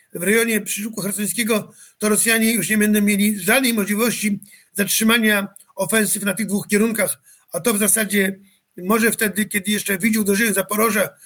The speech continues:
na Mariupol, przesądzić o losach tej wojny w tym roku.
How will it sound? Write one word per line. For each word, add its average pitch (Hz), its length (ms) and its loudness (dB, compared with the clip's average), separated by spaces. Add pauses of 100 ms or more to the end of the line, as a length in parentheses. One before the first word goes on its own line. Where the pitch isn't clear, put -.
(200)
na - 100 0
Mariupol, 202 640 2 (920)
przesądzić 226 680 2
o 220 80 -4
losach 240 280 0
tej 240 120 -4
wojny 226 200 0
w 214 40 -4
tym 247 120 -2
roku. 240 340 -4